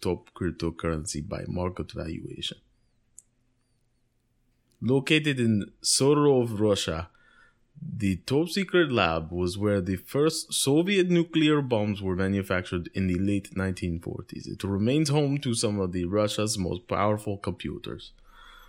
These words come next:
Uh, the mining trio was first exposed last February <laughs> and promptly handed over to the Federal Security Service. Here is a quote.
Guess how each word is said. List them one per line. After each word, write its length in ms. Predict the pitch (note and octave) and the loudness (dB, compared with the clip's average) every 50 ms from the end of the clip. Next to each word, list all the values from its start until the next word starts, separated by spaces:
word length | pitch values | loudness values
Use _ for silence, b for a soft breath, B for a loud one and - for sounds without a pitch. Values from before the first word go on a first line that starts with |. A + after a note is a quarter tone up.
| B B B - - | B B B -16 -12
Uh, 340 | - - G1+ G1+ - G1+ - - b b b b b b b - | -10 -8 -8 -8 -8 -10 -12 -14 b b b b b b b -2
the 100 | G2+ G#2 | 2 4
mining 460 | A2+ B2 C#3+ F3 G3+ A#3 B3+ A#3+ A3+ | 6 8 8 8 6 6 6 4 4
trio 480 | - - A3 A#3 A3+ G3 F3+ F3 E3+ | 2 2 2 4 6 6 6 8 6
was 380 | D#3 C#3+ D3 C#3+ C#3 B2+ B2 - | 6 6 6 6 4 4 0 0
first 360 | - C#3+ C3+ C3+ C3 - - | 2 2 4 4 2 2 2
exposed 640 | C#3 C3 C3 - - - A#2+ A#2 A2+ A2 A2 A2 - | 2 2 0 0 2 2 4 4 4 4 2 0 0
last 460 | F#2 F2+ F2+ E2+ F2 F2+ F#2 - - | 2 2 2 2 2 0 -2 -6 -4
February 720 | - G2 G#2 A#2+ B2+ C3 C#3 D3 D3 D3+ D3+ D#3 F3 F3 C#3+ - - - - - - B B B | -2 -2 0 0 0 2 2 2 2 2 2 2 2 0 0 -2 -6 -12 -16 -20 -20 B B B
<laughs> 480 | B - - - - - - - - - | B -20 -20 -20 -20 -20 -20 -10 -4 0
and 320 | G2+ G2+ G2 F#2+ F#2 - - | 0 0 0 0 -4 -6 -6
promptly 760 | - - C#3 D#3 D#3 - C#3+ B2+ A2 G#2+ G#2+ G#2+ G#2 - - - | -2 0 2 2 0 0 -2 0 0 2 2 0 0 -4 -4 -2
handed 400 | - F#2+ G2 G2+ F#2+ G2 E2+ - | 0 0 2 2 2 0 -2 -2
over 360 | - A2 A2 A2+ A2+ A#2 A2+ | 0 0 0 0 0 0 -2
to 440 | A2+ A2+ A2 G2+ F#2+ F#2 F2+ F2+ - - - | -2 -2 -2 -2 -2 -2 -4 -6 -8 -12 -8
the 240 | F2 F2 F2 E2+ D#2+ | -4 -2 -2 -2 -2
Federal 520 | E2 - F2+ F#2 F2+ F#2+ F#2 F#2 F2+ F2+ | -2 -2 -2 0 0 0 0 0 0 -2
Security 680 | F2 - F2+ F2+ - - B2+ C#3 D3 D3+ C#3+ - D3+ C3+ | -2 -2 -4 -4 -2 0 2 2 2 2 0 0 -4 -4
Service. 640 | B2+ - A2 F#2+ F2+ F2 E2+ E2+ F2 - - - - - - - - - - - - - - - - - - - - - | -2 0 0 0 0 0 -2 -2 -2 -4 -6 -8 -14 -20 -20 -20 -20 -20 -20 -20 -20 -20 -20 -20 -20 -20 -20 -20 -20 -12
Here 280 | - - D3 D3+ D#3 D3 | -2 2 4 6 6 6
is 260 | C3+ B2+ C3 A#2+ A2+ | 4 4 2 2 0
a 120 | G#2+ G#2 | 0 -2
quote. 400 | G2 - - F#2+ F#2 F2 E2+ - | -2 -4 -2 -2 -2 -2 -4 -6